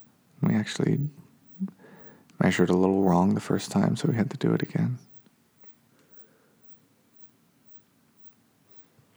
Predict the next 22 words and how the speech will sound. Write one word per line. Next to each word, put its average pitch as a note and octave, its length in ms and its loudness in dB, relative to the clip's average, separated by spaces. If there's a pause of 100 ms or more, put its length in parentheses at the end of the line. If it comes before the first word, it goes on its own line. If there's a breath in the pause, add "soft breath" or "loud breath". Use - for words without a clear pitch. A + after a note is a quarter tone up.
(280)
Oh, F#2 240 2
this, - 420 -4 (120)
this, - 280 -4 (140)
there, F2+ 280 4 (140)
this A2 200 -2
frame G2+ 440 4
slid A2 420 0
into G2+ 280 2
pieces - 500 -2
on F#2 140 4
the F#2+ 100 0
side G2 720 0
of A2 180 -4
the - 160 0
air G#2+ 120 0
conditioning - 540 -2
unit - 360 -2
that - 120 -4
we A#2+ 80 -2
had - 300 -2
to A2+ 100 -2
attach. - 680 -6